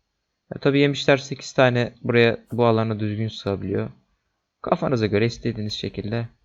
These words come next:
yerleştirebilirsiniz. Sonra te-, diyelim hepsini yerleştirdiniz istediğiniz şekilde. Bakın, e,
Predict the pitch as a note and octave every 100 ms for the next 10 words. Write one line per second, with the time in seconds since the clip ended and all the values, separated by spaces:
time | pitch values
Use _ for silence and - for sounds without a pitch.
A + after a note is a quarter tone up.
0 | _ _ _ - A#2 F#2+ - A#2 A2 G#2
1 | - - - - _ _ - - D#3 E3
2 | D#3+ - D3+ C#3 D#3 D3 D3+ D3 D3+ C#3
3 | C3+ C3+ C3+ C#3 B2+ G#2+ A#2 - A#2 -
4 | A2 G2+ G2+ - G2 G#2+ C3 C3+ - -
5 | _ _ D3 C#3+ C#3 B2 B2 B2